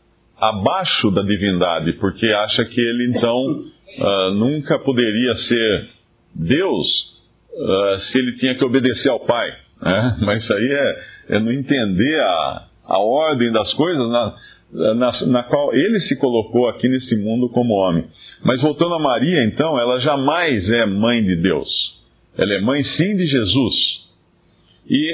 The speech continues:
ah, e a sequência do versículo diz que e com seus irmãos. Irmãos de quem? Irmãos de Jesus. Obviamente eles eram,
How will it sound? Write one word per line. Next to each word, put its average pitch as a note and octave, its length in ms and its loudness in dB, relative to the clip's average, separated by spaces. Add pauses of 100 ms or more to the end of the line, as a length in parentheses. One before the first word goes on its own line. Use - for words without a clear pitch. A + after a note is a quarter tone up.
ah, C3 340 2
e B2+ 120 0
a A#2 60 0
sequência D3+ 600 0
do B2+ 100 2
versículo A2+ 600 0
diz C3 300 0
que B2+ 320 -2 (320)
e C3 120 0
com G#3+ 340 -2
seus A3+ 400 0
irmãos. C#3 680 0
Irmãos C#3+ 340 0
de C#3+ 100 -2
quem? C3 400 -2 (1800)
Irmãos B2+ 400 2
de G3 120 0
Jesus. C#3+ 400 0 (1300)
Obviamente A#2 600 0
eles D3+ 260 0
eram, A2 580 0